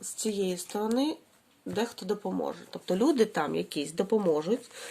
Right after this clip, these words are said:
скоректувати, скоригувати, і щось там, якась підказка буде. Підмога якась там, допомога буде з цієї сторони.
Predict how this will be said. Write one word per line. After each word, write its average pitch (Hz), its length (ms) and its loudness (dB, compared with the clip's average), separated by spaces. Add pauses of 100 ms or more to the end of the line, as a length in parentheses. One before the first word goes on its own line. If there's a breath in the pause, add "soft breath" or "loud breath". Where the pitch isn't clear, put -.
(220 loud breath)
скоректувати, 240 1400 4
скоригувати, 262 1400 0
і 180 220 -4
щось 277 340 -2
там, 202 280 0
якась 196 260 0
підказка 190 540 0
буде. - 260 -6
Підмога 196 440 6
якась 190 340 4
там, 240 340 8 (140)
допомога 196 680 4
буде 180 360 2
з - 80 0
цієї 190 380 2
сторони. 180 480 0